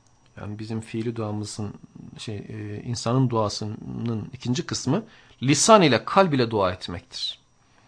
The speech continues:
El yetişmediği bir kısım metalebi istemektir. Bunun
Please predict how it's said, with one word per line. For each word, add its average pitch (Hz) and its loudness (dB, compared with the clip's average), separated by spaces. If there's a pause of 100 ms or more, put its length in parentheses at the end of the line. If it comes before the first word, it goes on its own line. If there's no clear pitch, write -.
(300)
El 151 6
yetişmediği 202 4
bir 220 -2
kısım 147 2
metalebi 139 2
istemektir. - -4 (760)
Bunun 165 4